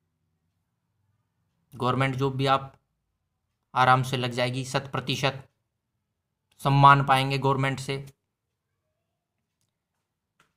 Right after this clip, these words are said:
ये तो हुई आपके ग्रहों की बात। अब जो महादशा और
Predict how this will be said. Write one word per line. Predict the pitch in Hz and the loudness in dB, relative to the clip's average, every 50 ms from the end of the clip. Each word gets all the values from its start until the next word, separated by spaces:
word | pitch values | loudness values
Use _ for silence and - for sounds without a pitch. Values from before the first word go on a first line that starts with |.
| _ _ _ _ - | _ _ _ _ -6
ये | 143 143 165 | -4 -4 -2
तो | 165 202 196 | -2 -2 0
हुई | 170 160 175 180 190 190 - - - _ _ _ _ _ _ _ _ _ _ _ _ _ _ _ _ _ _ _ _ _ _ _ _ _ _ _ _ _ _ _ _ _ _ - | 2 2 2 2 0 -4 -6 -12 -20 _ _ _ _ _ _ _ _ _ _ _ _ _ _ _ _ _ _ _ _ _ _ _ _ _ _ _ _ _ _ _ _ _ _ 4
आपके | 151 156 151 - - - - 165 160 165 165 - - | 4 4 4 4 -6 -8 -4 -4 -2 -2 -4 -6 -8
ग्रहों | 147 139 139 127 123 131 131 | -4 -2 0 0 0 0 -2
की | 127 151 147 | -4 -4 2
बात। | 139 135 143 143 131 - - _ _ _ - - - - - - - - - - - - - - | 4 4 4 4 2 -2 -14 _ _ _ -20 -20 -20 -20 -20 -20 -20 -18 -16 -16 -16 -10 -2 0
अब | 135 139 143 160 165 | 0 2 2 0 0
जो | 147 165 175 175 180 180 - - - - - | 2 2 2 2 2 0 -4 -10 -20 -16 -8
महादशा | 165 143 135 139 151 139 127 165 175 156 156 147 - 170 160 165 - - - - _ _ _ _ _ _ _ _ _ _ _ - | -4 -2 4 6 6 6 6 6 4 4 0 2 6 8 8 8 6 4 -8 -20 _ _ _ _ _ _ _ _ _ _ _ -8
और | - 135 135 - 139 - | -4 -4 -4 -4 -6 -10